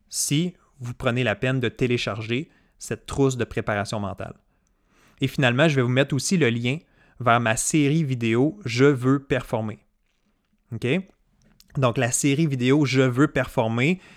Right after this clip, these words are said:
que j'ai mis en place, euh, cette année ou dans, non, en fait, c'est en deux mille dix-neuf que je l'ai mis en place. Et c'est une série de quatre vidéos où est-ce qu'il y a une foule de valeur.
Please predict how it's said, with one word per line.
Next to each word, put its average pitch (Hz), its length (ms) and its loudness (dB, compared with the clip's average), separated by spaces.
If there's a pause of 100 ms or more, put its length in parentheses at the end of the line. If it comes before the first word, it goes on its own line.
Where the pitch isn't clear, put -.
(240)
que 135 120 4
j'ai 123 140 0
mis 135 140 2
en 131 120 2
place, 143 500 2 (460)
euh, 107 400 2
cette 156 300 2
année 127 240 2
ou 147 100 2
dans, 127 400 2
non, 120 240 -2
en 120 80 -4
fait, - 180 -6
c'est - 180 -6
en 117 140 0
deux 120 360 0
mille 127 480 2
dix-neuf 120 640 -2
que 139 100 2
je 135 100 2
l'ai 127 100 2
mis 131 120 2
en 110 120 0
place. 180 480 0 (640)
Et 127 140 2
c'est - 180 -4
une 131 100 2
série 139 360 2
de 127 80 0
quatre - 480 0
vidéos 123 640 2
où 127 100 2
est-ce 127 160 -2
qu'il 135 120 0
y 127 40 4
a 131 180 4
une 117 160 -4
foule 202 480 4
de 127 80 4
valeur. 101 480 2